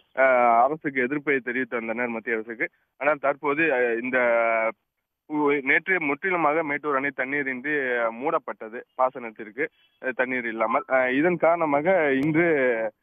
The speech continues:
தமிழகம் முழு-, டெல்டா மாவட்டங்கள்ல இந்த மத்திய அரசை கண்டித்தும் காவிரி நீரை வந்து த-, உரிய தண்ணீரை வந்து தர மறுக்கும் கர்நாடக அரசை கண்டித்து, ஆ, தற்போது திருவாரூர் மாவட்டத்தில் பந்த் அறிவிக்கப்பட்டது. முப்பதாயிரத்துக்கும் மேற்பட்ட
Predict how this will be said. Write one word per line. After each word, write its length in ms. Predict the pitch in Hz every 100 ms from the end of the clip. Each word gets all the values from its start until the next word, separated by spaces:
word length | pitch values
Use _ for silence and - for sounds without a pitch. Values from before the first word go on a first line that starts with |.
| _ _
தமிழகம் 520 | - 156 214 190 156 143
முழு-, 320 | 143 131 123
டெல்டா 260 | 131 185 226
மாவட்டங்கள்ல 800 | 196 151 139 131 143 165 143 123 120 110 117
இந்த 460 | 123 120 117 113 113 120 _ _ _ _ _ -
மத்திய 380 | 139 139 185
அரசை 260 | 160 147 151
கண்டித்தும் 460 | 131 131 127 160 160
காவிரி 760 | 131 151 160 151 139 131 131
நீரை 300 | 127 127 127
வந்து 200 | 127 131
த-, 220 | 139 131 120
உரிய 460 | 127 147 151 127 117
தண்ணீரை 340 | 127 147 135
வந்து 160 | 127 131
தர 220 | 123 143
மறுக்கும் 300 | 139 120 123
கர்நாடக 440 | 123 135 156 143
அரசை 240 | 120 117 120
கண்டித்து, 460 | 120 127 123 143 160 _ _ _ -
ஆ, 440 | 135 123 117 113 113
தற்போது 540 | 135 131 147 156 156 123
திருவாரூர் 360 | 151 196 175
மாவட்டத்தில் 520 | 143 131 127 123 156 127
பந்த் 220 | 127 185
அறிவிக்கப்பட்டது. 760 | 151 131 127 127 - 113 117 165 - _ _ _ _
முப்பதாயிரத்துக்கும் 880 | 156 160 160 233 226 185 160 156 165
மேற்பட்ட 680 | 151 143 139 143 151 165